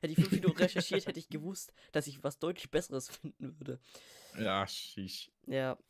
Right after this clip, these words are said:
Speaker 2: Ja, ähm, Leute, heute nur eine kurze Folge, also nur so fünfzehn Minuten oder so,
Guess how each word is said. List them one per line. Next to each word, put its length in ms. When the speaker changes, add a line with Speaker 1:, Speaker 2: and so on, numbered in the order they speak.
Speaker 2:
Ja, 320
ähm, 380
Leute, 400
heute 300
nur 220
eine 200
kurze 460
Folge, 340
also 180
nur 100
so 120
fünfzehn 380
Minuten 300
oder 180
so, 300